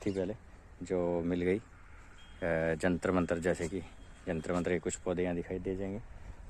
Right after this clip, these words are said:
मैं दिखाता हूँ। जैसे ये रहे, ये रहे मेरे पीछे कुछ पौधे जो अभी भी है। ये देखिए, ये रहे,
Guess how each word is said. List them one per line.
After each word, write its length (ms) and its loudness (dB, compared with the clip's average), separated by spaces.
मैं 180 -2
दिखाता 360 0
हूँ। 140 0
जैसे 240 -2
ये 360 -2
रहे, 140 0
ये 40 2
रहे 160 8
मेरे 180 8
पीछे 280 2
कुछ 260 -2
पौधे 180 8
जो 260 6
अभी 180 6
भी 140 4
है। 200 2
ये 200 2
देखिए, 300 0
ये 200 0
रहे, 120 0